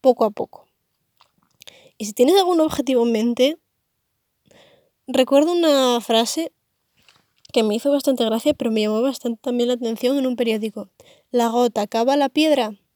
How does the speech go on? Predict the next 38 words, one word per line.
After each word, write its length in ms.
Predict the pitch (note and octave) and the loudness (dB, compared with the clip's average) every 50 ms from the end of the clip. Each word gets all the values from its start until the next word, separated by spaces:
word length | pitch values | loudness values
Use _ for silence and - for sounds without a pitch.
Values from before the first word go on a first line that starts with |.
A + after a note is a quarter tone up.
| _ _ _ _ _ _ _ _ _ _ | _ _ _ _ _ _ _ _ _ _
por 180 | - A#3+ A#3 A3+ | -4 -4 -2 0
lo 200 | A#3+ A#3 A#3 - - | 0 -2 -2 -2 -4
a 100 | A3+ A3+ | -4 -4
menudo 380 | A3 G#3+ G#3+ A#3 C4 C#4 C4+ | -2 -2 0 0 2 2 0
que 140 | - A#3+ A3 | 0 -2 -8
cae". 340 | - - G3 F#3+ G3 F3+ _ _ _ _ _ _ _ _ _ _ - _ _ _ _ - | -6 -6 -8 -8 -8 -12 _ _ _ _ _ _ _ _ _ _ -20 _ _ _ _ -10
Pues 180 | - G#3 G3+ | -8 -6 -6
sí, 160 | - - F#3+ - - _ _ - - - _ - | -4 -6 -6 -8 -8 _ _ -20 -20 -20 _ -6
la 100 | - A3+ | -2 0
gota 300 | G#3+ A#3 B3 A3+ - A3 | 2 2 2 2 0 -6
cava 200 | - A3 A3+ B3 | -6 -2 -2 0
la 120 | B3 C4 B3+ | 0 -2 0
piedra 320 | - C#4+ C#4+ D4 D4+ D4+ | 0 2 2 2 0 -2
por 160 | D4 - D4 | -4 -4 -4
lo 80 | D4 C#4 | -2 0
a 20 | |
menudo 280 | C#4+ D4 D4+ C#4+ B3+ A#3+ | 0 0 0 0 0 -2
que 100 | B3 B3 | -4 -6
cae, 260 | - - G#3 G#3+ - _ _ - | -6 -4 -4 -4 -6 _ _ -8
¿no? 160 | - B3+ C#4 D4+ | -4 -2 -2 0
Las 220 | C4 A#3+ B3 B3 | 0 0 0 2
va 100 | C4 B3 | 2 2
erosionando. 640 | A#3 A#3+ A#3+ - B3 A#3+ A3+ G#3+ A3 G#3+ A3 A3 A#3 | 2 2 0 -2 -4 -4 -4 -6 -6 -8 -8 -8 -6
Pues 140 | C4 A#3+ C#4 | -6 -4 -4
esto 180 | C#4 - C#4+ | -4 -4 -2
es 60 | A#3+ | -2
igual. 340 | B3 G#3 G3+ G#3 F#3+ - - _ _ _ _ _ - - _ _ | -2 -2 -2 -4 -6 -6 -10 _ _ _ _ _ -20 -20 _ _
Si 120 | - - | -18 -10
tú 140 | G#3 - A#3+ A3 | -4 -4 -2 2
quieres 220 | - B3 B3+ B3 | 2 2 2 2
tener 260 | - C4 C4 B3+ B3+ | 0 2 2 2 0
un 80 | C4 A#3+ | 0 0
proyecto 560 | - B3+ C4 B3+ A#3 A3 - - - G3+ - _ _ _ _ _ _ - - _ _ _ _ | 0 0 2 2 0 -4 -4 -10 -12 -12 -12 _ _ _ _ _ _ -20 -20 _ _ _ _
y 100 | - G#3+ | -10 -8
eres 260 | G#3+ G#3+ G#3+ A#3+ A3+ B3+ | -6 -4 -4 -6 -4 -4
una 120 | A#3+ A3+ | -6 -6
persona 260 | A3 C4 G#3+ B3 A#3+ | -6 -8 -6 -4 -4
impaciente, 680 | A#3+ A#3+ A#3 A#3+ - C4 B3+ B3+ B3 - B3+ A#3+ B3 | -4 -2 -4 -4 -2 0 0 0 -2 -2 -4 -4 -6